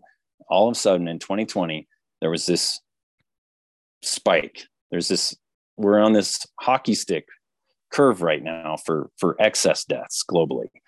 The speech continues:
Unexplained, could be heart disease, could be, you know, suicide, it can be car accidents, it could be anything. But suddenly, in the last two years,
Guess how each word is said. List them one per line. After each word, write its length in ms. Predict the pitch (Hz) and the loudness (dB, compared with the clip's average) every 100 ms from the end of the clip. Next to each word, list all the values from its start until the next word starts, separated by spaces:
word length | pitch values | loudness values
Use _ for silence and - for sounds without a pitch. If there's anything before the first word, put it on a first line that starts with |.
| - _ _ _ - | -20 _ _ _ -2
Unexplained, 760 | 113 120 - 107 104 104 101 90 | 2 2 2 2 4 4 2 0
could 120 | 101 | -4
be 80 | 95 | -2
heart 260 | - 113 98 | 0 0 0
disease, 380 | 104 101 98 | -2 0 0
could 180 | - 95 | -4 -4
be, 320 | 90 85 76 _ _ _ - | -2 -4 -6 _ _ _ -4
you 80 | |
know, 80 | 87 | -4
suicide, 540 | - 139 131 117 107 98 | 2 4 6 8 6 6
it 200 | 95 - | 0 -8
can 120 | 90 | -6
be 320 | 87 82 82 _ - | -6 -8 -10 _ 0
car 160 | 127 | 4
accidents, 440 | 117 107 110 98 - | 6 4 0 -4 -6
it 40 | |
could 80 | 98 | -6
be 120 | 92 | -2
anything. 560 | 127 123 - 85 80 - _ _ _ _ | 0 0 -2 -6 -6 -14 _ _ _ _
But 160 | 107 104 | -2 0
suddenly, 720 | - 135 143 117 104 98 - _ _ _ _ _ _ | 4 6 6 4 2 0 -6 _ _ _ _ _ _
in 140 | 101 98 | -6 -2
the 80 | |
last 320 | 92 101 123 - | 0 0 -2 -2
two 160 | 156 | -2
years, 480 | 117 82 82 - | 0 -2 -4 -8